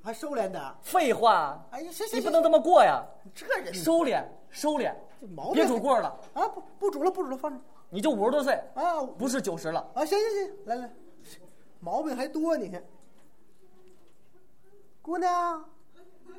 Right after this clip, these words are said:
Speaker 2: 哟，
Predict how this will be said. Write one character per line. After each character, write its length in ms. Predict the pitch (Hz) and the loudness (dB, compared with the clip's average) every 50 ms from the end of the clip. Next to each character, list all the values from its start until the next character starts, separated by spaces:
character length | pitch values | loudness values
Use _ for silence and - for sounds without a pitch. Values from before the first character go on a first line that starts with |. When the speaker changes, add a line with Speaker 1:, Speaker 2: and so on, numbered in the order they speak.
| - - - - - - - - - - - - - - - - - - - - - 359 - - - - - - - 440 427 - - - - - - - - - 453 - - - 587 - - - - - - - - - | -18 -20 -20 -20 -20 -20 -20 -18 -18 -18 -18 -18 -18 -18 -18 -20 -20 -20 -18 -18 -18 -18 -18 -20 -20 -20 -18 -18 -18 -18 -18 -18 -18 -18 -18 -18 -18 -18 -18 -18 -18 -18 -18 -20 -18 -18 -18 -20 -20 -18 -18 -18 -12 -4
Speaker 2:
哟， 380 | - 226 240 214 156 127 127 | 2 6 6 6 6 4 2